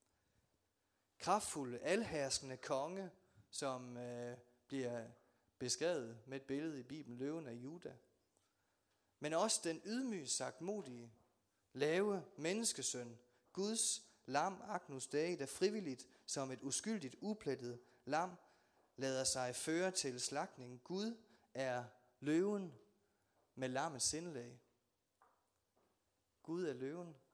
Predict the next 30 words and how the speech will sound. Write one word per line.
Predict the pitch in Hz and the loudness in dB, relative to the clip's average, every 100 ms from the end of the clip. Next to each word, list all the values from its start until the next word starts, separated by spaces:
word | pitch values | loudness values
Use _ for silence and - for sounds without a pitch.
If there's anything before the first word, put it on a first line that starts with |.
| - | -12
med | 120 | -6
lammets | 131 135 123 | -6 -4 -6
sindlag. | 139 151 131 127 131 _ _ _ _ _ _ _ _ _ _ _ _ _ _ _ _ _ _ _ _ - | -6 -6 -10 -10 -14 _ _ _ _ _ _ _ _ _ _ _ _ _ _ _ _ _ _ _ _ -6
Den | 147 | 2
ophøjede | 190 180 147 135 | 2 4 -2 -2
konge, | - 143 170 196 | 2 2 4 0
som | - 131 | -2 -2
i | 143 | -2
triumftog | - 156 202 247 - - 131 127 123 - - | -2 2 2 2 -2 -2 -2 -4 -10 -18 -12
til | - 147 | -6 0
lyden | 196 165 | 2 2
af | 127 | 0
hyldest | - 175 208 143 - - - - - | -4 -4 -4 -4 -4 -6 -8 -16 -2
og | 139 | 6
sejrsråb | - 202 202 147 - 123 | 8 8 6 2 -2 -4
fra | 131 151 | -2 -2
en | |
begejstret, | 147 139 156 185 175 127 123 120 - - | -2 0 0 0 -2 -2 -4 -6 -16 -20
forventningsfuldt | - 139 151 185 131 - - 123 - - _ _ _ _ _ _ _ - | -4 -2 0 -2 -4 -6 -4 -8 -8 -14 _ _ _ _ _ _ _ -4
folkemængde, | - 165 190 147 123 113 113 | 4 6 6 0 -2 -2 -6
kommer | 143 135 131 | -2 0 4
ridende | 160 202 190 | 4 4 2
til | 143 135 - | 0 -2 0
byernes | 214 214 131 120 - | 0 2 0 0 0
by, | - 202 196 - _ - | 0 -6 -8 -18 _ -2
Jerusalem, | 139 135 208 208 135 117 110 | 0 4 4 4 2 -6 -4
ikke | 180 202 | -2 0
i | 185 | 0
en | |
stridsvogn, | 165 - 196 - 131 123 - | 2 4 6 4 0 -6 -8